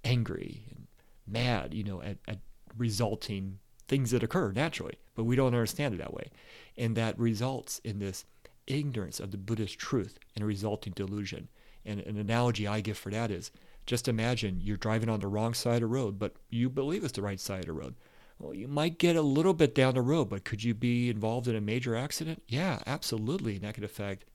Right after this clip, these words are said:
of, of course, yourself and others. But to you,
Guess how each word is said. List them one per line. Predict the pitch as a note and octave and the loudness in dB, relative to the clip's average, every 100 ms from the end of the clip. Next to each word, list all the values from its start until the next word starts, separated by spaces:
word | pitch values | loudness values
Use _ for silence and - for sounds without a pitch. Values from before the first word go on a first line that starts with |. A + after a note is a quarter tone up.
| - - | -20 -10
of, | G2+ - - | -10 -10 -14
of | - | -10
course, | - - | -8 -8
yourself | - - C#3 C#3 C3 G2 | -6 -4 0 -2 -2 -6
and | F#2 | -2
others. | C3+ C#3 C#3 - - - - | 0 -2 -2 -12 -14 -16 -6
But | A#2 | -4
to | - | -4
you, | G#2 G3 B2+ | -2 0 -2